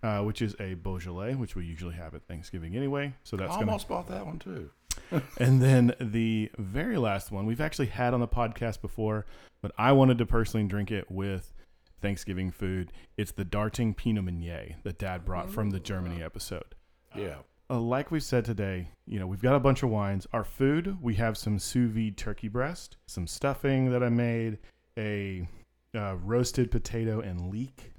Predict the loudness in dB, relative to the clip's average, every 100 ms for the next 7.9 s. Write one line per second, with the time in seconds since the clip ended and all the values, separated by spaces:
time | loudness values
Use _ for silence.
0 | -6 0 0 -2 -8 -12 -16 -18 -10 -4
1 | -2 0 0 -2 -2 -4 -2 -2 0 -2
2 | -2 -4 -6 -6 -4 -4 -4 -6 -6 -8
3 | -6 -2 -2 -2 -6 -8 -6 -6 -6 -8
4 | -10 -8 -4 -4 -4 -6 -8 -8 -8 -10
5 | -16 -16 -4 -4 -4 -4 -2 -2 -4 -10
6 | -2 2 2 0 -4 -4 -4 -8 -12 -12
7 | -14 -18 -18 -16 -6 -4 -4 -4